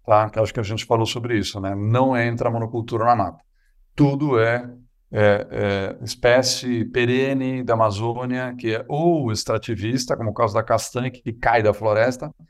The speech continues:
ou, de fato, o que o homem planta, mas a, num sistema agroflorestal, que é uma mini floresta,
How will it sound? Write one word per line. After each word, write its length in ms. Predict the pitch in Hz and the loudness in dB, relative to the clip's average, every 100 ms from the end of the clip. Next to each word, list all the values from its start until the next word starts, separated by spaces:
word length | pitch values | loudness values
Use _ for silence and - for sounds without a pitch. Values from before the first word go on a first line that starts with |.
| _ _ _ _ | _ _ _ _
ou, 320 | 147 123 131 | 0 2 2
de 120 | 135 | -2
fato, 540 | 139 - 120 117 123 135 | -6 2 4 4 0 -8
o 120 | 127 113 | -6 -8
que 260 | 127 123 | -8 -10
o 100 | 120 | -2
homem 380 | 110 110 117 123 | 2 2 2 -4
planta, 460 | 156 139 131 165 165 | 0 0 0 -6 -6
mas 200 | 127 123 | -4 -2
a, 140 | 131 135 | -2 -4
num 200 | 131 135 | -6 -6
sistema 540 | - - 147 156 147 | -8 -6 -2 2 2
agroflorestal, 1000 | 135 131 131 131 - 139 156 113 95 92 | 2 0 0 -8 -6 -6 2 4 4 0
que 140 | - | -2
é 60 | 113 | 0
uma 140 | 123 | 0
mini 320 | 123 120 120 120 | -2 -4 -6 -6
floresta, 500 | 135 131 92 - | -2 -2 -2 -8